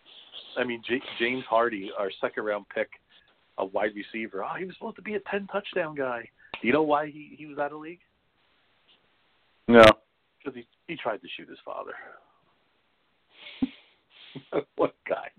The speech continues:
Speaker 1: I mean, just I, I gotta say,
Speaker 2: Tremendous right
Speaker 1: excellent.
Speaker 2: there.
Speaker 1: Yeah, it's good though. The fact that he did a, a, a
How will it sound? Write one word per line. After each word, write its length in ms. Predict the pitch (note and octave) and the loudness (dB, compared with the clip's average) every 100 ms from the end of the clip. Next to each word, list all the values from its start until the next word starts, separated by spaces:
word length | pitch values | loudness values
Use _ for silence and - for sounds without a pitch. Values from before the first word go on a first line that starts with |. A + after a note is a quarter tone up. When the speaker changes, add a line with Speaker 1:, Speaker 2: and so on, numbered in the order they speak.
| - | -4
Speaker 1:
I 120 | B2+ | 2
mean, 180 | C3+ D3 | 2 0
just 120 | D3+ C#3 _ _ _ - - - - - | -6 -12 _ _ _ -20 -20 -20 -20 -4
I, 120 | C3+ D3 | -2 -2
I 60 | D3+ | -4
gotta 200 | D3+ C#3 - | -6 -8 -4
say, 80 | |
Speaker 2:
Tremendous 920 | G#2 C#3+ B2 B2 B2+ B2+ C3 A#2 G#2+ F#2+ - | 2 2 2 -2 0 0 0 -4 -4 -6 -4
right 140 | G#2 | -4
Speaker 1:
excellent. 120 | G2 - | -4 -4
Speaker 2:
there. 240 | G2+ F#2 - - - - _ _ _ _ - - - | -6 -6 -12 -18 -18 -20 _ _ _ _ -14 -6 2
Speaker 1:
Yeah, 260 | B2 A#2+ B2+ | 4 6 4
it's 180 | C#3+ D3 | 0 -2
good 180 | B2 A#2+ - | -4 -4 -2
though. 240 | G#2 G2+ _ - | -2 -2 _ -8
The 80 | B2+ | -6
fact 240 | C#3 C#3+ - | -2 -4 -4
that 80 | C3 | -12
he 80 | A#2 | -12
did 120 | B2+ | -10
a, 100 | A2+ A2 | -10 -12
a, 200 | A2+ | -16
a 40 | A#2 | -14